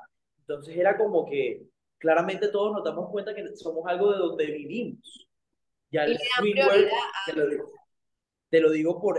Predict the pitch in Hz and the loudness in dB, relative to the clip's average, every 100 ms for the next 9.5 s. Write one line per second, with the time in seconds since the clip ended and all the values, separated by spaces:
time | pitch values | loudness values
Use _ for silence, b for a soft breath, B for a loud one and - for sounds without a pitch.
0 | 139 - 156 151 143 170 180 165 143 131 | -4 -6 -8 -8 -8 -8 -10 -10 -8 -6
1 | 151 - 143 143 139 156 175 156 143 151 | -6 -12 -6 0 2 4 2 2 0 -2
2 | 156 127 117 165 - 151 143 139 143 143 | -2 -4 0 0 0 -2 -2 -2 -6 -8
3 | 156 165 135 131 127 160 135 120 123 123 | -6 0 2 2 0 -6 -6 -4 -4 -4
4 | 147 147 123 143 143 139 135 143 143 _ | -4 -2 -2 0 0 -2 -4 -10 -14 _
5 | _ _ _ _ - 151 151 143 135 131 | _ _ _ _ -2 0 2 2 2 4
6 | 151 - - - - - - 139 120 - | 2 2 -12 -10 -2 0 4 4 4 2
7 | - - - 170 185 202 160 156 165 - | -2 -6 -2 2 4 6 6 4 2 0
8 | 160 143 175 190 156 139 131 170 165 135 | 0 0 0 0 2 0 0 2 2 2
9 | - 160 151 156 170 | 0 -2 0 2 0